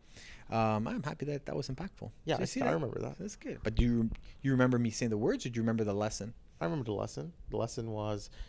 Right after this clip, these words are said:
Speaker 2: you may want the iPhone twelve now, but you also want a house in twenty years. So what's
Speaker 1: You
Speaker 2: more
Speaker 1: got it.
Speaker 2: important?
Speaker 1: You got it. So, uh, the story is actually, it's, uh, religious based. Um, I saw a guy on Netflix. It was a, a really cool program called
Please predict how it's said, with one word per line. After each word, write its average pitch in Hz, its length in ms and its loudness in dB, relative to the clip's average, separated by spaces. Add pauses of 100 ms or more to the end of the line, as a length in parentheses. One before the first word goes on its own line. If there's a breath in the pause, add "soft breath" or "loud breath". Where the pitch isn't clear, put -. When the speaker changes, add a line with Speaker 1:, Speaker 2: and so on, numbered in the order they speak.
(140 loud breath)
Speaker 2:
you 120 80 0
may 117 160 6
want 110 340 4 (460 soft breath)
the 110 60 4
iPhone 110 520 4
twelve 104 300 0
now, 120 480 6
but 117 180 2
you 107 180 2
also 104 300 2
want 98 400 -2
a 113 80 -4
house 104 380 2
in 107 80 -6
twenty 104 280 -6
years. 113 240 0
So - 120 -4
what's 101 160 2
Speaker 1:
You 107 60 -6
Speaker 2:
more 104 100 0
Speaker 1:
got 131 60 0
it. - 20 -2
Speaker 2:
important? 110 460 0
Speaker 1:
You 107 120 -2
got 110 300 -2
it. 104 100 -6 (280 loud breath)
So, 147 260 12
uh, 127 260 10
the 127 80 4
story 151 300 8
is 135 80 6
actually, 127 260 6
it's, - 140 0
uh, 113 160 4
religious 117 360 4
based. - 440 0 (360 soft breath)
Um, 107 320 0
I 92 60 0
saw 113 200 4
a 107 40 6
guy 104 180 4
on 98 140 0
Netflix. 98 440 -4
It - 20 2
was 104 160 2
a, 101 240 2
a 98 180 -2
really 104 520 4
cool 101 340 0
program 95 640 0 (300 loud breath)
called 104 380 0